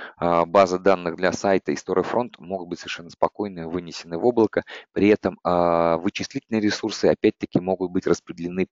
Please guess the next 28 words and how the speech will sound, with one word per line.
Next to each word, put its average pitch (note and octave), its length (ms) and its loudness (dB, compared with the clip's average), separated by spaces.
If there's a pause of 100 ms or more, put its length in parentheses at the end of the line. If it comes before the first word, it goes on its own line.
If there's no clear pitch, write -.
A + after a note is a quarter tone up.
по G2+ 140 4
различным, F2 640 -2 (340)
э, E2 420 2
локациям, E2 640 0
по E2+ 120 0
различным E2+ 500 -4
средам. D#2 480 0 (400)
Но E2 300 -2
у E2 60 -8
нас E2+ 140 -2
здесь E2 200 -4
на D#2+ 80 -6
слайде E2 340 0
представлено, D#2 640 -2
что C#2+ 320 -4
часть, - 400 -2 (340)
э, E2+ 100 0
вычислительных - 640 -8
ресурсов, - 560 -6
например, D2+ 420 -8
приложения D#2 520 -2
десктопа, D2+ 480 -6
находится D2 600 -6 (300)
в E2+ 60 -4
облаке D2+ 420 0
Azure, A2 440 4 (420)
другие, F#2 680 2
э, D2+ 460 0